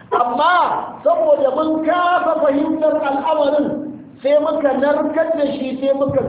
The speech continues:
cusa shi, muka ɗaura wa shugabanninmu. Muka kasa fahimtar cewa laifin da muke yi wa Ubangiji ne, Allah ya narka shi a cikinmu,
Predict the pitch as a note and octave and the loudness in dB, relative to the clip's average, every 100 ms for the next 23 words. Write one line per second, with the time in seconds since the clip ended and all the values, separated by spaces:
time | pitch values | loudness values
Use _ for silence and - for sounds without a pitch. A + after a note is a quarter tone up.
0 | - A4 - A4 E4+ D4 B3+ C4 C#4 - | -4 -6 -8 -6 -2 -2 -2 -6 -6 -6
1 | C4 C#4 C#4 C4 A#3 A3 G#3 F#3 F#3 F3+ | -2 0 2 2 0 -2 0 -2 -2 -4
2 | E3 E3 C#3+ - - - - - - - | -4 -6 -10 -14 -18 -20 -20 -20 -20 -20
3 | - - - - - - - - - - | -20 -20 -20 -20 -20 -20 -20 -20 -20 -20
4 | - - - B3 E4 D#4+ F4 E4+ D4 C#4+ | -20 -10 -4 -2 0 0 0 0 2 2
5 | D4 D4 D4 - C#4 B3+ A#3+ A#3+ E4+ D#4+ | 2 -2 -4 0 2 2 2 0 0 0
6 | D#4+ D#4 D4 D4+ D#4 D4 C#4+ D4+ D4 D4 | 0 0 0 0 0 2 2 2 2 2
7 | C4+ C#4 D4 D#4 D#4 B3+ A#3 A3 G#3+ - | 2 2 2 0 0 0 -2 -2 -4 -8
8 | - - - - C#4+ C4 C#4 C#4 D#4 D#4 | -14 -6 -2 0 0 2 2 2 2 2
9 | - D#4 C4+ C4+ D#4+ C4+ - - D4+ D#4 | 0 0 0 0 -2 -2 -4 -4 -4 -2